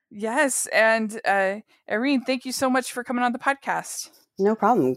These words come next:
Speaker 2: I'm really excited to be here and to be talking about this movie 'cause I'm really excited about it.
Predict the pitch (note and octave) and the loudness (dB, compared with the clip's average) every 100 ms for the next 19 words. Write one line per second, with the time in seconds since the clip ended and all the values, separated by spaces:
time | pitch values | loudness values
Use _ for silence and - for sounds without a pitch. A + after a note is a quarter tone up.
0 | - D3 D3 C#3 C#3 D3 C#3 C3+ C3 C#3 | 0 2 2 0 0 2 4 2 0 -2
1 | C3 C3 - - B2+ C3 C3+ D3 E3 D#3 | 0 -2 -4 -2 0 0 0 0 2 2
2 | D3+ D3+ - C#3 C#3 C#3 E3 - E3+ E3 | 2 -2 -4 -2 0 2 0 2 2 2
3 | E3 D#3 D#3 - - E3+ D#3 C3+ C#3+ C#3 | 2 2 2 0 2 2 4 0 0 0
4 | C#3 C#3+ C#3+ C#3+ C#3+ C3 B2 C#3 - | 2 2 0 0 0 0 -2 -4 -6